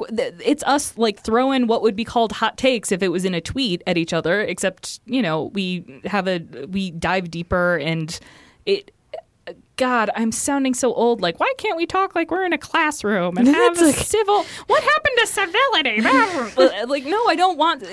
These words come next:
Speaker 1: I don't want there to be civility. I, but I don't want us to just, like,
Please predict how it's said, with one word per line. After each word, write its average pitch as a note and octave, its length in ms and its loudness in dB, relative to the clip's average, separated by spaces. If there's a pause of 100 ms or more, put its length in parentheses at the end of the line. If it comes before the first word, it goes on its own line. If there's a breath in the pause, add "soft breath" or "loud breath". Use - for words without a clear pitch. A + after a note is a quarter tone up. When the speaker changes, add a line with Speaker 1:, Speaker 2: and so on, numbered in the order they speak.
(120)
Speaker 1:
I C#4 100 2
don't E4+ 160 2
want F4 180 2
there F4 140 -2
to C4+ 80 -2
be A#3+ 140 2
civility. F#3+ 680 0
I, G#3+ 400 0 (360)
but A3+ 120 2
I A#3+ 60 2
don't A#3+ 300 0
want B3+ 180 2
us C4 140 -4
to C4 120 -4
just, - 500 -4 (360 soft breath)
like, G3+ 440 -2